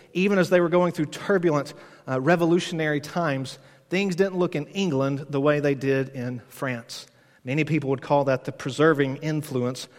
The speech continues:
of the Christian. Well, what about when we fail to live as a preservative? What about when a Christian fails to be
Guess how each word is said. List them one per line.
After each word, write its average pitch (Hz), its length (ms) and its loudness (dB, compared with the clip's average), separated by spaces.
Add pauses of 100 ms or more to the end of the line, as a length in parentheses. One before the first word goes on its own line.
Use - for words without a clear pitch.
(240)
of 127 420 0 (340)
the 139 80 -8
Christian. 139 440 -2 (760)
Well, 151 420 4 (480)
what 247 140 0
about 254 180 2
when 156 140 -2
we 156 120 2
fail 131 600 2 (480)
to 156 100 -4
live 139 600 2
as 143 140 0
a 151 60 0
preservative? 151 760 0 (440)
What 226 180 8
about 208 240 8
when 190 120 2
a 165 40 2
Christian 196 480 0 (200)
fails 160 640 6
to 165 100 -4
be 147 480 2